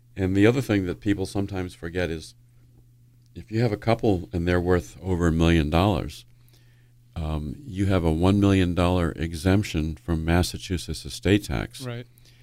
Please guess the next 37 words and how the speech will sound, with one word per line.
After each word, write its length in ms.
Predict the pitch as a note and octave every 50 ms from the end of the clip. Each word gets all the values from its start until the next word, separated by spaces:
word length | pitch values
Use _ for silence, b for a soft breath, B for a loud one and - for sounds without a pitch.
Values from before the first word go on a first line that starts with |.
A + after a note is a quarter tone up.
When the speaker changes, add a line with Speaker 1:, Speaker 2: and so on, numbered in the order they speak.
| b b b b b b b b b b -
Speaker 1:
But 140 | - F#2+ F2
if 120 | F2 - G2
you 60 | F#2
do 160 | E2 G2+ G#2
simple 400 | - - - A2+ G2+ - G2+ F2+
wills 320 | F2+ G#2 A2+ A#2 A2+ F#2 F#2
and 100 | F#2 F2+
leave 200 | F2+ F#2 F#2 D#2+
everything 400 | E2+ D#2+ E2+ F2+ D#2+ F2+ F2+ F2 D#2
to 180 | F#2 F2+ F2+
each 160 | E2+ D#2+ -
other, 360 | F#2 F#2+ G#2 F#2 E2+ D#2 D2+ D2 - -
you're 160 | - F2 E2 E2
only 180 | E2+ E2+ E2+ E2
gonna 200 | E2 D2+ D2 D2+
get 320 | D#2+ E2 C#2+ - - - -
one 480 | F2 F2 F2 F2 F2+ F#2 F#2+ F#2 D#2+ - - _ _ _
one 280 | - E2 E2 D#2+ D#2+ E2
million 260 | D#2+ D#2 D#2+ D#2+ D2+
dollar 340 | D2 D2+ D2 D2 D2 D2 C#2 F#2
Speaker 2:
Right. 200 | B2+ A#2 - D2
Speaker 1:
exemption. 380 | - D2+ C#2 E2+ - - - -
Speaker 2:
Yeah, 220 | B2+ A2+ A2+ G#2+
for 220 | - - - B2 A#2
estate 340 | A2 - - B2+ A#2+ A2+ -
taxes. 380 | - B2 G2+ G#2+ - - E2+ E2
Speaker 1:
If 100 | D2+ -
you 80 | F2
do 140 | D#2+ F2 E2+
a 40 | D#2+
Speaker 2:
Right. 60 | -
Speaker 1:
trust, 540 | - - - C#3 A#2+ F#2 - - - - - - - - - _ _ _ _ _ _ _ _
then 340 | - E2+ F2 F2 E2+ E2+ F2
you 160 | F2 F#2 F#2+
can 160 | - - E2+ E2
shelter 440 | - - F2+ F2 E2+ - E2+ E2 D#2
two 600 | - - - - - B2+ A#2+ A2 A2 A2 A2 G2